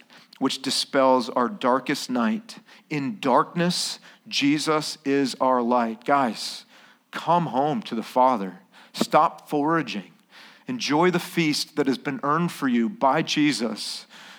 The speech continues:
at your Father's table. You don't have to do anything to earn that place. He's already earned it for you.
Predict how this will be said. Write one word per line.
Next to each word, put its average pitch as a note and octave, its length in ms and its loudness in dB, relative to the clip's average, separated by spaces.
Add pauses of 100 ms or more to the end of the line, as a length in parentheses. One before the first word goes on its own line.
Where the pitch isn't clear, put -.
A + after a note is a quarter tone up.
(160)
at B2 160 -6
your B2+ 80 -6
Father's A2+ 480 0
table. G2+ 460 -4 (160)
You E3 100 -4
don't F#3 180 4
have F#3+ 140 2
to F3+ 60 -6
do E3+ 340 4
anything C3 400 0
to - 160 -2
earn C#3+ 200 2
that B2+ 180 0
place. C3 580 -2 (420)
He's A#2+ 160 -2
already C3+ 320 4
earned B2+ 220 -2
it A#2+ 100 -4
for B2 260 -2
you. G#2+ 240 -4